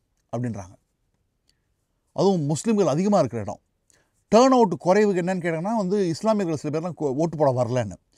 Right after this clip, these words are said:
அதே மாதிரி இந்த சமயத்துல தான் வருது, இஸ்லாமிய பெண்மணிகளே பலரும் வந்து யூ பில வந்து பி ஜே பி போட்டிருக்காங்க. ஒரு இருபதுலேருந்து இருபத்தொரு சதவீதம் இருக்கு. ஏன்னு கேட்டா யூனிஃபார்ம் சிவில் கோடு.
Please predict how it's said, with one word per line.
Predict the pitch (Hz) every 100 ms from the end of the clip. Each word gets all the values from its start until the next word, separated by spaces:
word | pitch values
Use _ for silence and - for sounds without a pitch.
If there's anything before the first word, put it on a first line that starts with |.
| _ _ _ _
அதே | - 202
மாதிரி | 240 240
இந்த | 196 196 220
சமயத்துல | 226
தான் | 185 226 208
வருது, | 180 226 262 _ _ -
இஸ்லாமிய | 165 160 247 269 269 254 233
பெண்மணிகளே | 202 208 226 220 220 240
பலரும் | - 185 214 214
வந்து | 190 214
யூ | 196 208
பில | 214
வந்து | 185 175 226 220
பி | 165
ஜே | 214
பி | 175
போட்டிருக்காங்க. | 139 127 117 101 107 - _ _ _ _ _ _ _ _
ஒரு | - 147
இருபதுலேருந்து | 175 190 196
இருபத்தொரு | 196 175 165 156
சதவீதம் | 151 147 139
இருக்கு. | 123 -
ஏன்னு | 131 202 247 208
கேட்டா | 196 233 226
யூனிஃபார்ம் | - 180 180 165
சிவில் | - 110
கோடு. | 92 92